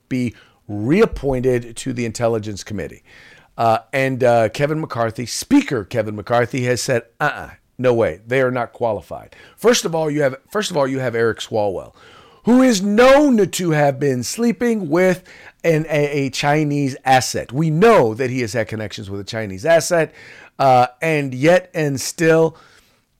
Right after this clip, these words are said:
I mean, a-, as Kevin McCarthy said,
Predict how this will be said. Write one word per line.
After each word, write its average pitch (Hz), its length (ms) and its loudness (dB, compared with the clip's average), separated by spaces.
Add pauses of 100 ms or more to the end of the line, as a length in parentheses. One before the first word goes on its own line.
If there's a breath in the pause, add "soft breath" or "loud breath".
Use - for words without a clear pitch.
(280)
I 226 160 -6
mean, 185 260 -2 (160)
a-, 123 180 0
as 120 200 -6
Kevin 160 260 -4
McCarthy 123 440 -6
said, 101 380 -2